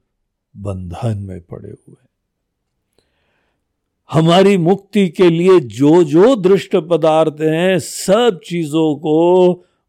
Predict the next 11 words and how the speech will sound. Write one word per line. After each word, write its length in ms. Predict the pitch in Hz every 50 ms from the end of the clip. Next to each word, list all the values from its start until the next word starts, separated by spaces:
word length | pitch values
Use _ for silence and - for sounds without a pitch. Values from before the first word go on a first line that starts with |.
| _ -
बहुत 600 | 135 208 226 220 202 214 220 208 165 131 113 110
द्वेष 360 | 165 247 302 294 233 - -
नहीं 140 | 302 330 302
करना 360 | 214 226 208 180 156 151 143
है, 60 | 131 127
बहुत 240 | 151 214 247 277
गहराई 400 | 202 143 147 170 185 214 233 262
से 140 | 226 226 269
विचार 420 | 254 196 175 175 214 240 285 285 254
करना 360 | 196 208 170 139 120 107 113
है, 220 | 117 - - -